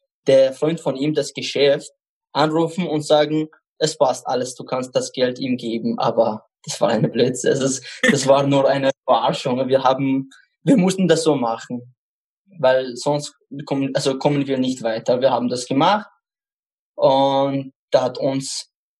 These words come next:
um eins zum Mittag gesagt, dass heute in der Nacht, also, oder dass wir gleich fahren eigentlich. Wir sind um,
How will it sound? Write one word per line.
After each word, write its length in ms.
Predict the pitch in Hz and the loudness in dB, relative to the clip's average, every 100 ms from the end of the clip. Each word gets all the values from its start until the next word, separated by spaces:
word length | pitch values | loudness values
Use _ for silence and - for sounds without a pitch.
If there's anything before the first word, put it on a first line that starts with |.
| - | -10
um 260 | 120 113 _ | -8 -8 _
eins 680 | 117 139 190 208 - - - | 0 2 2 0 -4 -12 -14
zum 220 | - 120 | -8 -2
Mittag 640 | 117 135 131 180 214 220 _ _ _ _ _ | 0 -2 0 2 2 -4 _ _ _ _ _
gesagt, 960 | 131 - _ _ _ _ 143 151 165 - | -4 -4 _ _ _ _ 4 4 0 -2
dass 260 | - 170 - | -2 -2 -2
heute 540 | 120 143 - 165 202 - _ _ _ _ - | 0 0 2 2 2 -8 _ _ _ _ -10
in 120 | 120 | -2
der 120 | 120 | 0
Nacht, 280 | 117 143 151 | 2 0 -2
also, 400 | 135 147 - 101 - - | 0 0 2 -4 -8 -6
oder 140 | 143 - | -6 0
dass 260 | 151 151 | 0 2
wir 140 | 143 135 | -2 0
gleich 400 | 123 139 170 - | 2 2 2 -4
fahren 260 | 113 117 | -6 -6
eigentlich. 560 | 113 143 117 110 - - _ _ _ _ _ _ | -8 -10 -10 -10 -12 -18 _ _ _ _ _ _
Wir 120 | 135 | -2
sind 360 | 135 151 143 - - | 2 0 0 -6 -4
um, 440 | 143 131 131 127 | -4 -2 -2 2